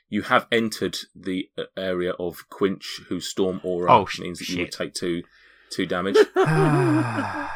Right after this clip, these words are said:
Speaker 2: Well, he's fucked everything else up for us, so what's two damage, eh?
Speaker 1: Just F Y I,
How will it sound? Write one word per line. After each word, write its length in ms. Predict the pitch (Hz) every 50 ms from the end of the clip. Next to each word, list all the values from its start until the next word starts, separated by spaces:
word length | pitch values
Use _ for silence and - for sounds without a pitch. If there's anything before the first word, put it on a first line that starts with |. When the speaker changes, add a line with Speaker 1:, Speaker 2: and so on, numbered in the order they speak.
| - - - - - - - -
Speaker 2:
Well, 140 | - 123 131
he's 140 | 127 - -
fucked 360 | - - - 151 151 - -
everything 300 | 143 135 123 120 - 120
else 240 | 135 143 123 - 92
up 100 | 85 82
for 240 | - 98 92 95 117
us, 100 | 131 -
so 320 | - - 123 117 120 117 110 - - _ _
what's 220 | - 131 127 - -
two 160 | - 143 -
damage, 340 | - 113 107 92 90 87 90
eh? 200 | 104 117 131 127 _ _ - _ - - _ - _ -
Speaker 1:
Just 180 | - 151 -
F 140 | 185 147 -
Y 120 | 151 143 135
I, 220 | 127 123 110 107